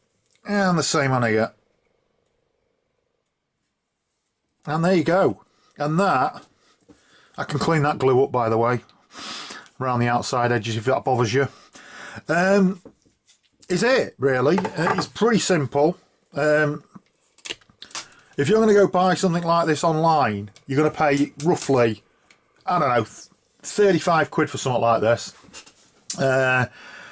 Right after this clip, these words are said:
this has cost me, this project's cost me approximately, I don't know, five pound, something like that. So for five pound, I've built myself a soldering station, a multi-handed soldering station.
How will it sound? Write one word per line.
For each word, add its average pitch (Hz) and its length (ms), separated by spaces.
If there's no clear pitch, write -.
this 202 160
has 214 120
cost - 300
me, 151 80
this 160 160
project's 151 480
cost - 340
me 127 340
approximately, 135 1000
I 151 120
don't 139 80
know, 151 160
five 160 420
pound, 180 500
something 156 260
like 135 180
that. 151 280
So 147 220
for 147 120
five - 360
pound, 151 480
I've 135 120
built 165 140
myself 143 320
a - 20
soldering 131 440
station, 113 460
a 123 60
multi-handed 147 640
soldering 117 480
station. 110 540